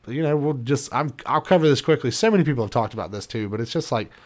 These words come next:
I'll just put my two cents in there is, you know, with Travis Scott, obviously everyone kinda knows, like, what happened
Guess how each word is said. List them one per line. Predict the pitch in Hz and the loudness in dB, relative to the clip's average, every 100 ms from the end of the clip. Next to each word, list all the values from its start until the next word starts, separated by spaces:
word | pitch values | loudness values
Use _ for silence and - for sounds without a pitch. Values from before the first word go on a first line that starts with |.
| - - _ _ | -20 -20 _ _
I'll | 127 | 0
just | 123 143 143 | 4 4 6
put | 151 | 2
my | 120 117 | 0 -2
two | - 113 | -2 -2
cents | - 117 104 | -2 -4 -6
in | 127 117 | -6 -4
there | 110 107 104 | -4 -4 -4
is, | 123 117 117 113 110 107 | -2 0 2 0 -2 -6
you | 120 117 | -6 -4
know, | 107 | -2
with | 110 107 | -4 -2
Travis | 147 143 127 | 0 0 -2
Scott, | - 123 113 113 | -2 0 0 0
obviously | 113 113 117 107 117 110 110 | -2 -2 -2 -4 -4 -4 -4
everyone | 107 107 104 | -4 -6 -6
kinda | 110 101 | -6 -6
knows, | 101 101 98 101 | -6 -6 -6 -6
like, | 95 | -8
what | - 101 | -8 -8
happened | 90 87 90 98 90 | -6 -8 -8 -10 -12